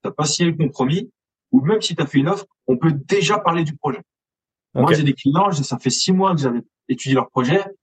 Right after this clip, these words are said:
Speaker 1: et le temps qu'ils se mettent en place, qu'ils aient le financement, aujourd'hui, ils reviennent vers nous. Parce qu'ils ont, ils ont déjà une optique de comment ils vont vouloir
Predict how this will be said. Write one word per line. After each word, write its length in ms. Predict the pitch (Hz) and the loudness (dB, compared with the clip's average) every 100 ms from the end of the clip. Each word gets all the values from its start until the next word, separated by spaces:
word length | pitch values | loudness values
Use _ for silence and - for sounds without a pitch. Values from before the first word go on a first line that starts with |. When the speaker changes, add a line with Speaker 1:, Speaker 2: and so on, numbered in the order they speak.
| _ _ _ _ _ _ | _ _ _ _ _ _
Speaker 1:
et 100 | 135 | 2
le 180 | 139 135 | 4 2
temps 200 | 185 180 | 0 -2
qu'ils 200 | - 147 | -2 -4
se 140 | - | 0
mettent 100 | 143 | 0
en 80 | 143 | 0
place, 180 | 160 151 | -2 -2
qu'ils 120 | 139 | -2
aient 40 | |
le 40 | 127 | -2
financement, 460 | 135 123 - 175 | 0 0 0 0
aujourd'hui, 280 | 175 127 156 | 2 2 2
ils 80 | 160 | 2
reviennent 200 | 143 147 | 2 2
vers 120 | 139 | 0
nous. 140 | 127 - _ _ _ _ _ _ _ _ _ _ | -2 -8 _ _ _ _ _ _ _ _ _ _
Parce 180 | 123 - | -4 -2
qu'ils 240 | 170 151 | -2 -2
ont, 60 | 156 | -2
ils 320 | 143 143 135 | 0 0 0
ont 60 | 170 | 0
déjà 240 | 170 147 185 | 0 0 0
une 140 | 160 | 2
optique 300 | 135 - 170 | 0 0 0
de 80 | 143 | 0
comment 580 | - 170 175 185 185 175 | -2 -2 0 2 0 0
ils 140 | 147 | -2
vont 160 | 151 139 | 0 0
vouloir 400 | 139 139 - | 2 2 -2